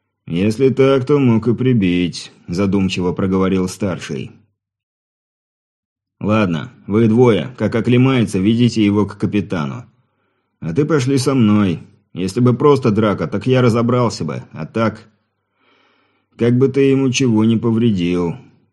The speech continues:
Все обошлось, хотя Якова привести не смогли, так как тот на ногах стоять не мог.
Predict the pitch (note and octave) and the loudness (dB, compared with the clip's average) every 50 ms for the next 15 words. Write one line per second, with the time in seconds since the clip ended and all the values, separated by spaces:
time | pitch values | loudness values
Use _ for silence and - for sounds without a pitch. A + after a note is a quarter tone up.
0 | _ _ _ _ _ _ _ _ _ _ B5+ B5+ _ _ _ _ _ _ _ _ | _ _ _ _ _ _ _ _ _ _ _ _ _ _ _ _ _ _ _ _
1 | _ _ _ _ _ _ _ _ _ _ _ - - - F#3 F#3 F#3 F3+ E3 D#3 | _ _ _ _ _ _ _ _ _ _ _ -16 -10 -4 -2 0 0 2 2 2
2 | B2+ - - A2 G2+ G2 F#2+ F#2 - - - _ _ - G#2+ G#2+ G#2 A#2 A2 A2+ | 0 0 0 -2 0 0 0 -2 -4 -10 -18 _ _ -4 -2 -2 2 2 4 4
3 | B2 C3 C3 B2+ C3 A#2+ A2+ G#2 G2 A2+ A2+ A2 A2+ A#2 A2 - B2 A2+ A2 A2 | 4 4 2 2 0 0 0 0 2 2 2 2 2 0 0 0 0 2 2 2
4 | G#2 G#2+ A#2+ A#2 A2+ B2 D3 D#3 C#3 G#2 - - - G2 F2 - G#2 G2 - - | 0 0 0 0 0 2 2 2 2 0 0 -2 -4 -4 -4 -2 -4 -4 -4 -2
5 | - A2 G#2 E2 - - - G#2+ G2 G#2 G#2+ G#2+ G#2+ A2+ A#2 G#2+ F#2+ - - - | -2 -2 -2 -2 -4 -8 -4 -2 0 2 2 2 2 2 0 0 -2 -4 -6 -6
6 | F#2 F2+ E2+ E2 D#2 - F#2+ F#2 F#2+ E2 C#2 B1+ - | -4 -4 -2 -4 -4 -2 -2 -2 -2 -2 -4 -6 -10